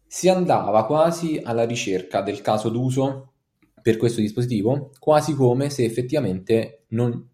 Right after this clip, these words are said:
ci fosse, non ce ne fosse uno ben definito. Quindi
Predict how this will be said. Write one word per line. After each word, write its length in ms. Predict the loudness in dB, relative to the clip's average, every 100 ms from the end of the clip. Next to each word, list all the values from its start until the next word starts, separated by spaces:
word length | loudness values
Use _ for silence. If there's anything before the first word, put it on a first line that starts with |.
| _ _ -10
ci 120 | -8
fosse, 560 | -6 -8 -8 -10 -10 -6
non 80 | 0
ce 100 | 2
ne 60 |
fosse 260 | 2 0 0
uno 380 | -2 -4 -10 -14 _
ben 240 | 0 2 2
definito. 420 | 0 -2 -4 -8 _ _ _ _ -20 _
Quindi 1000 | 2 4 4 2 2 2 2 -2 -8